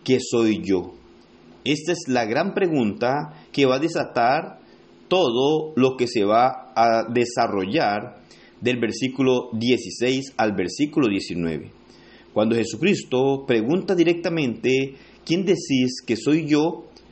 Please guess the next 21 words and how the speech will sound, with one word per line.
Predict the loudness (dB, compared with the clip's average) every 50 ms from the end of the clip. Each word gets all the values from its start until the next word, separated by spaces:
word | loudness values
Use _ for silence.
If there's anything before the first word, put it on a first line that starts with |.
| -20 -20 -20 -20 -20 -20 -16 -8 -4
los | -2 -2 -2
discípulos | -2 -4 -4 -2 -4 -4 -2 -2 0 2 2 2 0 -4 -6 -14 -20 -20 -20 -20 -20 -18 -8
callan | -4 -2 0 0 0 -2 -4 -4 -4 -4 -6 -6 -8 -10 -12 -10 -4 0
y | 2 2
es | 2 0 -2 -2 0
uno | 2 4 4 4 4
de | 4 4 4 4
ellos | 4 4 4 2 2 0 0 -10 -10 _
el | 0 0 0 0 0
que | 0 0
da | 0 2
respuesta. | 2 0 0 -2 -2 -2 0 0 0 0 -2 -10 -14 -16 -16 -16 -20 -12 -4
El | -2 -2 0
versículo | 0 -2 -2 0 0 0 4 4 4
dieciséis | 4 4 2 0 0 0 2 2 2 2 0 -2
nos | -2 -2 0
dice, | 0 0 0 0 0 0 0 0 -4 -8 -14 -20 -20 -20 -20 -12 -4
"Respondiendo | 0 2 2 2 0 -2 -6 -2 0 0 0 0 0 0 0 0 2 2 0 0
Simón | 0 0 0 0 2 0 0 0 0
Pedro | 2 2 2 2 2 2 2
dijo, | 2 2 2 2 2 2 2 2 0 -6